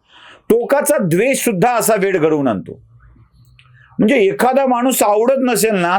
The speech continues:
तर त्याची कुठलीच गोष्ट आवडत नाही, त्याच्याविषयी इतका तिरस्कार मनात भरतो की ते तिरस्काराचं व्यक्त करणं असतं.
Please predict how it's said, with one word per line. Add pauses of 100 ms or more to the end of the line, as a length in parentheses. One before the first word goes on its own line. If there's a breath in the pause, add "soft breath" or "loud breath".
तर
त्याची
कुठलीच
गोष्ट
आवडत
नाही, (400 soft breath)
त्याच्याविषयी
इतका
तिरस्कार
मनात
भरतो
की
ते
तिरस्काराचं
व्यक्त
करणं
असतं.